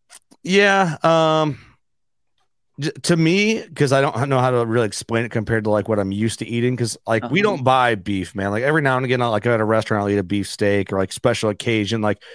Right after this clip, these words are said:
Speaker 1: Fourth of July, I might grab some beef steaks to grill, like, in a pinch, at, or, you know, with the family. But
Speaker 2: Yeah.
Speaker 1: other than that, like, we're not buying ground beef. I'm not buying beef steaks, like, weekly to eat beef steaks. Like, it's all whitetail. So
Speaker 2: Yeah.
Speaker 1: anything other than that is gonna be different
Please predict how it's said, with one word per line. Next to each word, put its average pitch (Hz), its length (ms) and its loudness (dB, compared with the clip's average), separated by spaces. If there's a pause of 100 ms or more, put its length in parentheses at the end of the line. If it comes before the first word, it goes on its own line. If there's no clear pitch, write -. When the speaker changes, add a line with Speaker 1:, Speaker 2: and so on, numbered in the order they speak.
(100)
Speaker 1:
Fourth 156 220 2
of 131 60 -4
July, 123 320 2
I 120 40 2
might 120 220 0
grab 110 200 0
some 107 140 -8
beef 104 240 -6
steaks 107 320 -4
to 110 100 -6
grill, 104 360 2
like, 104 200 0
in 107 80 -2
a 98 60 -6
pinch, 101 360 -6
at, 107 160 -8
or, 117 100 -8
you 104 80 -8
know, 98 80 -6
with 101 140 -6
the 95 60 -20
family. 98 600 -6 (360)
But 123 120 4
Speaker 2:
Yeah. 139 80 6
Speaker 1:
other - 100 2
than 147 160 -2
that, 131 200 0
like, 107 180 0 (300)
we're 127 120 2
not 143 160 0
buying 123 260 2
ground 110 300 2
beef. 107 380 0
I'm 107 100 -4
not 117 200 0
buying 117 280 0
beef 110 300 -4
steaks, 107 400 -2
like, 95 180 -6
weekly 104 400 -2
to 98 60 -6
eat 101 220 -6
beef 98 200 -6
steaks. - 300 -6
Like, 92 140 -6
it's 113 140 -4
all 127 360 2
whitetail. 92 500 -4 (280)
So 127 180 -2
Speaker 2:
Yeah. 127 80 0
Speaker 1:
anything 175 440 0
other 143 380 2
than 113 360 0
that 104 460 0 (460)
is 131 180 2
gonna 139 200 0
be 123 260 -2 (220)
different 117 360 0